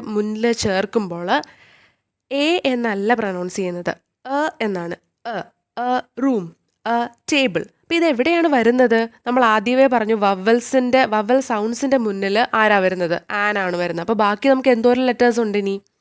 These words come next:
ഇരുപത്തൊന്ന് ലെറ്റേഴ്സ് അല്ലെങ്കിൽ ഇരുപത്തൊന്ന് സൗണ്ട്സ് ബാക്കിയുണ്ട്. അപ്പോൾ ഈ ഇരുപത്തൊന്ന് സൗണ്ട്സിൻ്റെയും കൂടെ ആരാ വരുന്നത്? എ ആണ് വരുന്നത്.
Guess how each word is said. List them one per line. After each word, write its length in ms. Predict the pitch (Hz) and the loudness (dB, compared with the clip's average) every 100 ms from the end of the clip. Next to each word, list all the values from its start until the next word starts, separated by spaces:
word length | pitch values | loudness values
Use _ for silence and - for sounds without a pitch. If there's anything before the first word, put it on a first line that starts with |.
| _ _ | _ _
ഇരുപത്തൊന്ന് 560 | 226 240 269 269 302 294 262 | -4 2 2 2 2 4 2
ലെറ്റേഴ്സ് 320 | 226 208 202 | 2 0 -2
അല്ലെങ്കിൽ 240 | 196 196 202 | -4 -4 0
ഇരുപത്തൊന്ന് 460 | 220 226 277 277 285 240 | 0 0 -2 -2 -4 -4
സൗണ്ട്സ് 480 | 202 208 247 - 403 - - | -4 -4 -6 -4 -4 -6 -6
ബാക്കിയുണ്ട്. 440 | 220 220 202 180 180 | -4 -2 -4 -4 -4
അപ്പോൾ 120 | 240 | -6
ഈ 40 | 220 | -4
ഇരുപത്തൊന്ന് 420 | 202 262 285 330 359 | -2 -2 -2 -4 -2
സൗണ്ട്സിൻ്റെയും 640 | 285 226 240 320 262 269 262 | -2 -4 -4 -6 -2 -2 0
കൂടെ 260 | 226 220 294 - - - - 247 | -2 2 0 -2 -14 -14 2 6
ആരാ 180 | 247 233 | 6 6
വരുന്നത്? 360 | 214 208 190 185 190 - - 214 | 4 0 0 -2 -4 -14 -4 0
എ 20 | 233 214 | 0 0
ആണ് 180 | 196 240 480 - - 233 | -2 -4 -6 -10 -8 -2
വരുന്നത്. 400 | 226 180 175 | 0 -2 -6